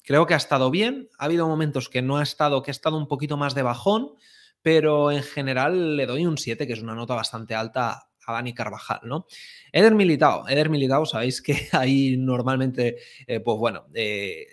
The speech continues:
es, es, es, es santo de mi devoción Eder Militao y bueno, seguramente pues le voy a dar más nota quizá de la que se merece, pero en este caso es que creo que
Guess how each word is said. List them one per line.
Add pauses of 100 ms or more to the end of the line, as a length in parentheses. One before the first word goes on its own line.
es,
es,
es,
es
santo
de
mi
devoción
Eder
Militao
y
bueno,
seguramente
pues
le
voy
a
dar
más
nota
quizá (380)
de
la
que
se
merece,
pero
en
este
caso
es
que
creo
que